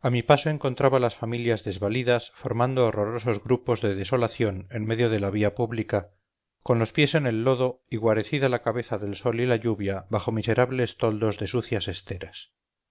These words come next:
Se arrancaban de las manos unos a otros la seca raíz de legumbre,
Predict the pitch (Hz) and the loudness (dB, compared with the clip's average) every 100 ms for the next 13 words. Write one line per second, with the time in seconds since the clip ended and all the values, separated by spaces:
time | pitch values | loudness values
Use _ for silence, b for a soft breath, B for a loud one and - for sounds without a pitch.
0 | _ _ _ _ _ _ _ _ _ _ | _ _ _ _ _ _ _ _ _ _
1 | _ - 127 113 113 120 131 131 135 127 | _ 0 2 4 2 4 4 4 2 0
2 | - 143 143 - - 131 123 117 120 135 | -2 -4 -4 -8 -6 -2 0 4 4 4
3 | 135 123 110 104 131 - 113 113 117 - | 0 -4 -2 -4 -4 -2 -2 0 -2 -4
4 | 104 98 113 123 123 117 - | -4 -2 0 0 0 -2 -4